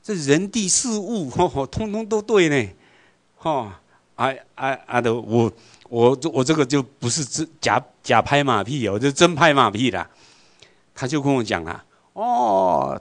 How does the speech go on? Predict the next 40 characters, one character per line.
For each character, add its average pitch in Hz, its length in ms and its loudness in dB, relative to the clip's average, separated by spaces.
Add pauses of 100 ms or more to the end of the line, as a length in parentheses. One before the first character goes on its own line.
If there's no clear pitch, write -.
对， 143 120 0
对， 139 220 -6
对， 135 160 -2
没 123 140 -6
有 139 120 -6
错， 120 280 -8 (360)
那 226 140 -2
个 226 100 -4
Mister 190 380 -2
Miller， 147 460 2
吼， 107 160 -8 (320)
他， 214 200 -10 (220)
他 - 140 -8
不 143 180 -4
是 180 140 -6
黑 127 220 -2
人， 110 180 -8 (120)
他 - 120 -4
不 226 120 -4
是 220 120 -4
红 139 240 -4
人 90 180 -4
呐。” 92 160 -10 (220)
我 139 60 -14
说 185 120 -4
，“喂。” 427 160 0 (580)
第 392 120 -2
二 269 80 2
天 277 200 -4
我 160 100 -6
看 214 220 -10
那 208 80 -10
个 196 80 -10
报 208 180 -4
纸 143 220 -4
是 165 100 -2
写 101 240 -6
红 107 280 -12
人 101 180 -8
呐， 95 100 -10